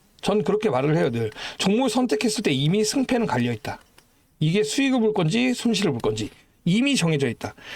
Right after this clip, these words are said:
그래서 우리는 무조건 승리할 수 있는 종목을 분석하고 평가해서 잡아야 된다.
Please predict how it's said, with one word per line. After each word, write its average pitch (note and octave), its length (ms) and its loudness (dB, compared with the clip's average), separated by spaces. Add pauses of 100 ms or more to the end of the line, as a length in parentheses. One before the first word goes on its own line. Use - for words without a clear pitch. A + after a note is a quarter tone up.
(120)
그래서 F3+ 280 2
우리는 G3+ 400 2
무조건 C#4+ 500 0
승리할 D#4 460 2
수 - 120 0
있는 A3 240 2
종목을 G#3+ 540 2
분석하고 G3+ 880 0
평가해서 B3 560 0
잡아야 C#3+ 360 0
된다. G#2+ 320 -4